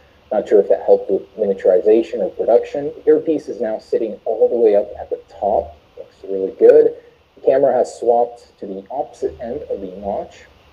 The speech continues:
But overall, very, very cute package.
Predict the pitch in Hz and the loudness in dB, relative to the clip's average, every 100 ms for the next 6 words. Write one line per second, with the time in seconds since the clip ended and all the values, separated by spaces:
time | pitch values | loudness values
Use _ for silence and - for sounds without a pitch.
0 | _ 95 117 127 131 135 110 - 139 139 | _ -2 2 4 4 6 4 2 0 0
1 | 123 110 113 110 - 107 - 101 98 104 | -2 -4 -6 -6 -12 -12 -10 -10 -6 -6
2 | 101 - | -8 -14